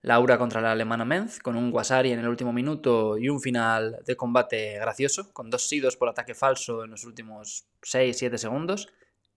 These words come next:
y Mireia derrotó a Buzakinova, a Buzakinova, perdón, eh, la derribó para sumar un Wasari al minuto y medio y remató a falta de pocos segundos, inmovilizándola.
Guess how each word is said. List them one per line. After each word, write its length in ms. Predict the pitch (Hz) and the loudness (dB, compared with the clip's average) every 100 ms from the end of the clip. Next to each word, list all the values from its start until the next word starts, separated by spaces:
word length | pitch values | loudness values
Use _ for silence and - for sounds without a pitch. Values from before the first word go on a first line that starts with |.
| _ _ | _ _
y 280 | 190 190 | 2 4
Mireia 420 | 180 151 139 143 135 | 4 6 8 8 6
derrotó 300 | 123 117 120 | 4 4 4
a 100 | 120 | 4
Buzakinova, 640 | 120 113 113 110 104 - _ - | 2 -2 -6 -8 -8 -12 _ 0
a 60 | |
Buzakinova, 520 | 127 123 113 110 107 123 | 2 2 -2 0 0 0
perdón, 440 | 117 113 131 131 _ _ _ _ _ | -2 -2 -4 -8 _ _ _ _ _
eh, 280 | 127 117 113 | -4 -2 0
la 100 | 120 | 0
derribó 400 | 120 120 131 131 | 2 6 8 8
para 140 | 127 | 6
sumar 240 | 123 123 | 4 0
un 100 | 127 | 2
Wasari 380 | 123 120 160 170 | 2 2 2 2
al 80 | 135 | 0
minuto 260 | 113 117 123 | -2 -6 -2
y 60 | |
medio 420 | 135 165 196 208 | 0 2 2 2
y 200 | - 139 | 0 0
remató 360 | 127 110 101 135 | -2 -6 0 4
a 60 | 127 | 4
falta 280 | 120 117 | 2 0
de 280 | 120 117 110 | 0 0 -4
pocos 280 | 101 120 120 | -6 -8 -6
segundos, 560 | 107 95 92 92 - - | -10 -12 -20 -16 -14 -8
inmovilizándola. 760 | 139 131 120 107 113 104 98 | -4 0 0 -2 -8 -8 -10